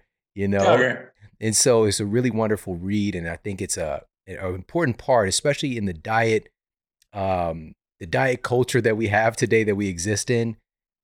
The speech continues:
Speaker 1: because this is a, it's a, your book is a mighty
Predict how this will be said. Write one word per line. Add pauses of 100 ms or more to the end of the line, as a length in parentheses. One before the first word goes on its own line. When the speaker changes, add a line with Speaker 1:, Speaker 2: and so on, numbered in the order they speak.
Speaker 1:
because
this
is
a, (120)
it's
a, (300)
your
book
is
a
mighty